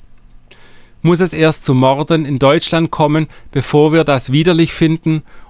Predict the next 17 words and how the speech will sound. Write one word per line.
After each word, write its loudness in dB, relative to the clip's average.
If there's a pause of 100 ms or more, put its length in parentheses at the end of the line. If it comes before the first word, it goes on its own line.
Oder -2
schaffen -2
wir 0
es, -2
allen 2
Menschen 0
Menschenrechte -2
zu -8
geben 0 (280)
und -6
Menschen 0
als -4
das 0
anzuerkennen, -2
was -2
sie -4
sind? 0